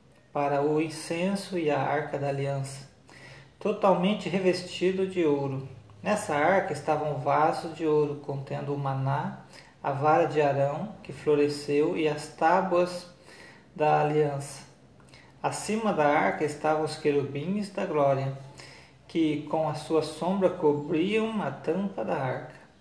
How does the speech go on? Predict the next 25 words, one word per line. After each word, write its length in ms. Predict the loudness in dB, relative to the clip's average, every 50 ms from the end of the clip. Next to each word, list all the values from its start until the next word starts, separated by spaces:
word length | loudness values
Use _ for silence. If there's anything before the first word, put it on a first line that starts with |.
| _ _ _ _ _ _ _ _ _ _ -20 -20 -20 -20 -20 -20 -20 -20 -20 -20 -14 -10
A 60 | -8
respeito 460 | -6 -6 -6 -4 0 -2 -2 0 0
dessas 380 | 0 0 0 0 -2 -4 -6 -6
coisas, 460 | -4 0 2 2 4 2 2 0 -2
não 280 | -2 -2 -2 -2 -4 -2
cabe 320 | 0 2 2 4 4 2
agora 300 | 2 2 4 4 4 4
falar 420 | 0 -2 -2 -2 0 2 0 0 0
detalhadamente, 1300 | 0 -2 -2 -2 -4 -2 0 0 -2 -2 -4 -6 -6 -6 -6 -8 -8 -10 -12 -14 -14 -16 -16 -16 -18 -20 -20 -20 -20 _ _ _ -20 -20 -20 -20 -20 -20 -20 _ _ _ _ -10
né? 220 | -8 -8 -8 -6 -2
Ou 180 | 0 2 2
ele 260 | 2 2 0 -2 -4 -6
via, 480 | -8 -8 -8 -6 -6 -4 -4 -4 -4 -6
porque 260 | -8 -14 -16 -10 -8 -8
no, 120 | -6 -8 -10 -12 -14 -12
no 100 | -12 -12
templo 840 | -12 -12 -12 -10 -8 -8 -8 -10 -8 -6 -4 -4 -2 -2 -4 -4 -8 -12 -20 -20 _ _ _ -18
havia 420 | -16 -14 -12 -10 -10 -8 -6 -6 -4
lá 200 | -4 -4 -4 -6
o, 360 | -6 -8 -12 -18 -20 -20 -20
o 40 | -18
Santo 400 | -18 -14 -14 -12 -12 -12 -14 -12
dos 120 | -12 -12 -10
Santos, 480 | -10 -8 -6 -4 -4 -4 -6 -8 -6
né? 200 | -6 -6 -6 -6